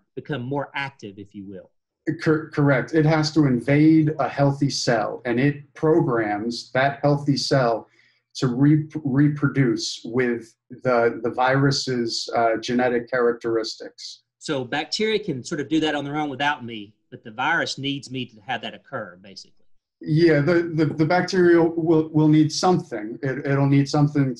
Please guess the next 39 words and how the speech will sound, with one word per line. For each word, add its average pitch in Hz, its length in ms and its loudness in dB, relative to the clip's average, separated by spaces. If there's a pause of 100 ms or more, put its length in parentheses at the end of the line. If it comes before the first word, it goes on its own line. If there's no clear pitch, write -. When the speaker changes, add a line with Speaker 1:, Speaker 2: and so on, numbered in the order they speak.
Speaker 2:
to, 127 440 -2
to 143 140 -6
consume 131 800 -2
and, 123 320 0
and 120 180 -2
to - 100 -10
grow 127 380 -2
and 120 140 -2
be 123 120 -6
healthy, 123 540 -2 (460)
Speaker 1:
Sure. 120 120 2
Speaker 2:
uh, 120 100 0
which, 123 160 0 (160)
right, 131 420 -2
which, 120 380 -6
which 120 260 -8
can 135 200 0
be 127 80 -4
you, 131 360 -2
which 120 240 -4
can 123 140 -6
be 120 80 -4
something 123 400 -4
in 117 80 0
the 117 80 -4
soil, 127 640 0
which 113 220 -8
can 120 100 -6
be 113 100 -4
something, 120 560 -4
uh, 113 260 -4 (680)
oh, 113 260 -4
uh, - 120 -6
uh, - 920 -10
some 131 300 -2
other 120 400 2
or-, 123 320 -4
organic 123 720 -4
matter. 107 460 -4